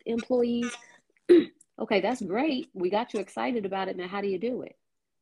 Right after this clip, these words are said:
And so that's where my company steps in as well to provide those,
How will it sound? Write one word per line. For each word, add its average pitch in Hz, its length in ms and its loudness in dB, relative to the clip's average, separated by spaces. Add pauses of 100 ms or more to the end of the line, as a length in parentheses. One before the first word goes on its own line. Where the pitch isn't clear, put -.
(200)
And 185 80 -4
so 180 100 0
that's 160 300 -2
where 165 120 0
my 156 160 -6
company 151 480 -8
steps - 420 -12
in 147 140 -4
as 139 200 -10
well 143 340 0
to - 120 -18
provide 147 580 -2 (380)
those, 151 380 2